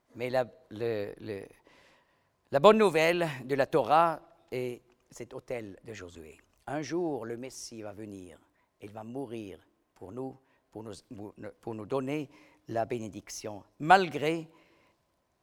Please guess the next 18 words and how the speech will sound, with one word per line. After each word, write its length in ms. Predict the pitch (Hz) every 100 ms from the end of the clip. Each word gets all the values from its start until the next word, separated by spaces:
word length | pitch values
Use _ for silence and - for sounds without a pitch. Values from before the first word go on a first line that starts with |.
| _ _
que 100 | -
nous 100 | 131
n'avons 240 | 117 101 98
pas 180 | 135
mérité 480 | 123 113 92 - 90
la 100 | 87
bénédiction. 580 | 90 92 78 - - 85 - _ _ _
Et 280 | 135 139 - _ _ -
alors, 420 | 131 135 113 -
on 100 | -
peut 220 | 131 147 135
dire, 300 | 143 165 - - - -
Israël 520 | 156 160 - 139 127
n'a 120 | 113 113
pas 260 | - 156
mérité 720 | 160 175 156 113 - 101 69 - _ _ _ _
la 100 | -
Cisjordanie 960 | 101 117 101 - 73 98 76 76 73